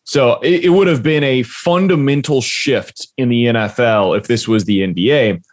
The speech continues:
I think we're a year away from it. If things don't end with Seattle having an unbelievable season, potentially winning the Super Bowl,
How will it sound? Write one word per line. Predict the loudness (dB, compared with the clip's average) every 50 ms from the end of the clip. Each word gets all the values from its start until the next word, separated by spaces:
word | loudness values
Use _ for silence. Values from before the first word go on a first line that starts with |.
| _ _ _ -6
I | -4 -2 0
think | 0 0 2
we're | 2 2 2
a | 2
year | 2 2 2 2
away | 2 2 0 0
from | -2 -4 -6 -8 -8
it. | -10 -14 _ _ _ -20 _ _ _ _ -6
If | -6 -6 -4
things | -4 -2 0 0 2 2 0 0 0
don't | 0 0 0 0 -2 -2
end | -2 0 0 0 0 0
with | -2 -2 -4
Seattle | -4 -2 0 0 0 0 0 0 0 0 0
having | 0 0 0 0 0 0 0
an | -2 -4 -6 _ _ _ _ _ 0
unbelievable | 0 2 4 4 4 4 4 4 4 4 2 2 2 0
season, | 0 0 0 0 0 2 2 0 0 -2 -2
potentially | -4 -2 -2 -2 0 0 0 0 2
winning | 2 2 0 0 0
the | -2
Super | -2 -2 -2 0 0 0
Bowl, | 2 0 0 -2 -4